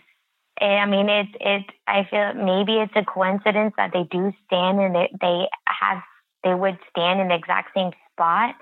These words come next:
but then, you know, the older one would watch me when I sleep. But I've never saw the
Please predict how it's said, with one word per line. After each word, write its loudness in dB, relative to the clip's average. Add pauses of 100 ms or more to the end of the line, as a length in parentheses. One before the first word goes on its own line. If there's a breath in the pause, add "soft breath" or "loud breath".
(420 loud breath)
but 0
then, 2
you 0
know, 2
the 0
older 2
one 0 (200)
would 0
watch 0 (120)
me -6
when -4
I 0 (140)
sleep. -8 (140)
But 0
I've 0
never 0 (120)
saw 2 (160)
the 2